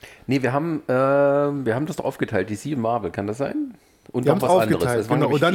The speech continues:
Speaker 1: vier
Speaker 2: war,
Speaker 1: Folgen.
Speaker 2: dann war noch mal Rest-Tipps sozusagen, glaub ich, war's.
Speaker 1: Es
Speaker 2: Die
Speaker 1: war eine
Speaker 2: dritte
Speaker 1: Menge
Speaker 2: Folge.
Speaker 1: Holz. Also wir sind, glaub ich,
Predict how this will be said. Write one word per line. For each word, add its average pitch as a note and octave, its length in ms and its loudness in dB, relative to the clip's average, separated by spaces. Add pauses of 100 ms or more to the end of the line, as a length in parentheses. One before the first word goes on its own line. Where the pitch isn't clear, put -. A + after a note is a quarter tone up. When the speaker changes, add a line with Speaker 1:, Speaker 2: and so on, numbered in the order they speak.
(120)
Speaker 1:
vier F#3+ 80 2
Speaker 2:
war, E3 60 -2
Speaker 1:
Folgen. A#2 200 2
Speaker 2:
dann E3+ 160 2
war F#3 100 4
noch F#3 80 2
mal E3+ 140 2
Rest-Tipps F3+ 600 -2
sozusagen, A#2 560 -4
glaub A2 160 -8
ich, G#2 120 -10
war's. G#2+ 200 -8 (600)
Speaker 1:
Es F2+ 100 -4
Speaker 2:
Die A#2 60 -8
Speaker 1:
war B2 60 4
eine A#2+ 100 2
Speaker 2:
dritte G#2+ 80 0
Speaker 1:
Menge A2 240 2
Speaker 2:
Folge. E2+ 120 -2
Speaker 1:
Holz. D#2 380 -4
Also F2 180 -4
wir E2+ 80 -6
sind, F2+ 220 -6
glaub G2+ 180 -4
ich, G2 180 -8